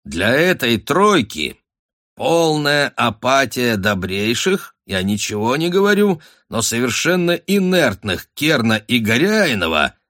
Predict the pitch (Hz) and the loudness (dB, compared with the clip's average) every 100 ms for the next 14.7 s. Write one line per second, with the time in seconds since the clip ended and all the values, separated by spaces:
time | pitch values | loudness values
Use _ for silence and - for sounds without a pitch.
0 | _ _ _ _ _ 80 - 76 82 78 | _ _ _ _ _ -8 -6 -6 -6 -6
1 | 85 90 76 80 95 92 92 92 92 90 | -4 -4 -4 -2 0 0 -2 -2 -2 -4
2 | 107 139 143 107 80 - _ _ _ - | -4 -2 0 0 -2 -8 _ _ _ -4
3 | 131 123 131 147 147 120 202 165 - - | -2 0 -2 0 -2 0 0 0 -2 -12
4 | - - 120 135 139 143 175 98 - - | -18 -6 0 0 0 2 0 0 -8 -12
5 | _ _ _ _ _ _ 98 98 101 - | _ _ _ _ _ _ -2 0 0 0
6 | 123 120 107 113 107 107 107 - 127 117 | 2 2 0 0 -2 0 -4 0 0 2
7 | 110 98 80 95 123 120 104 107 101 101 | 2 0 -2 -2 0 2 2 2 2 0
8 | 139 139 98 - - - _ _ 87 107 | -2 -2 -4 -8 -12 -18 _ _ -4 -2
9 | 131 160 160 - 139 95 113 107 139 185 | 0 2 0 -2 -2 0 0 2 0 2
10 | 180 175 - 175 185 208 110 107 101 107 | 2 0 -2 0 2 2 4 2 2 0
11 | 85 101 110 104 - 104 101 - - 87 | 0 0 2 0 0 -2 0 -2 -6 -8
12 | - _ _ _ _ _ - 101 90 - | -10 _ _ _ _ _ -4 -4 -2 -4
13 | 98 131 139 127 143 131 135 110 107 104 | 0 0 2 2 0 0 0 2 2 2
14 | 113 123 123 123 156 - | 2 0 0 2 2 0